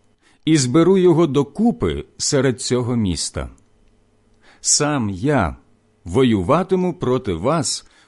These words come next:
простягнутою рукою і кріпким раменом у гніві, пересерді і великім обуренні. Поб'ю мешканців цього міста, людину і скотину,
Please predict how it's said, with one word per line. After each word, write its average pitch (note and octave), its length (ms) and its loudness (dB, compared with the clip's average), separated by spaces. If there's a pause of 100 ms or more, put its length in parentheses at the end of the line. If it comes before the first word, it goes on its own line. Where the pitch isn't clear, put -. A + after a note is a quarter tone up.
простягнутою F3 960 2
рукою F#3 720 2
і E3+ 120 -2
кріпким E3 580 0
раменом B2+ 760 0 (300)
у C3+ 140 0
гніві, D#3 600 0 (260)
пересерді D#3 920 0 (340)
і F3 120 2
великім C#3 680 2 (120)
обуренні. F#2 800 -4 (1040)
Поб'ю B2+ 420 2
мешканців G#2 920 -2 (120)
цього B2+ 300 -2
міста, B2+ 520 -2 (640)
людину B2+ 600 0 (100)
і F3 100 0
скотину, C#3+ 800 0